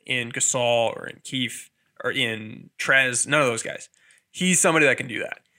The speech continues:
His post-up impact doesn't need to be a big piece of his, his game, but ninetieth percentile, eighty-sixth percentile, eighty-first percentile past three years. In the past two seasons, he has a gold post move lockdown badge, good post defender,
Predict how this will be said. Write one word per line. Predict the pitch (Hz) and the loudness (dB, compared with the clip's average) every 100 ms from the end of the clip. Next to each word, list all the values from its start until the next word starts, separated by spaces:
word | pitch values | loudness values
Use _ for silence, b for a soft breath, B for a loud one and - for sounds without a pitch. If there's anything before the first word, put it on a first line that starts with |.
| _ | _
His | 180 139 | -2 -2
post-up | - 226 277 - 160 131 - | 2 2 4 2 0 -4 -4
impact | 135 135 - - - - _ _ _ - | -2 0 -2 -4 -18 -20 _ _ _ 2
doesn't | 202 226 | 2 4
need | 214 | 0
to | 208 | 0
be | 208 | 0
a | |
big | 190 | 0
piece | 190 180 170 | -2 -2 -2
of | |
his, | 156 160 | -2 -2
his | 165 147 | -2 0
game, | 175 170 165 - | 2 0 -2 -2
but | 170 202 - | -2 -2 -6
ninetieth | 131 127 120 120 - | -2 0 2 -2 -4
percentile, | 131 170 156 156 160 143 | -4 -2 2 4 4 2
eighty-sixth | 127 - 160 | 0 -2 -2
percentile, | - 131 143 151 139 | -4 -4 -2 2 2
eighty-first | 131 127 131 - | 2 0 -2 -2
percentile | - - 117 - | -4 -6 -6 -6
past | - - - | -4 -4 -6
three | - | -8
years. | - - - b b b b | -10 -12 -16 b b b b
In | 131 | -2
the | 135 | 2
past | 196 - | 2 2
two | - 233 | 0 0
seasons, | 226 175 123 113 | 0 -2 -2 -4
he | - | -2
has | 131 | 0
a | 123 | 0
gold | 135 139 170 180 | 0 2 2 2
post | - 180 - | 0 2 2
move | 175 170 | -2 0
lockdown | 135 123 - 117 | 0 2 0 -2
badge, | 117 127 - - | 0 0 -2 -4
good | 120 | -2
post | - 127 - | -2 -2 -4
defender, | 113 113 123 | -4 -2 -4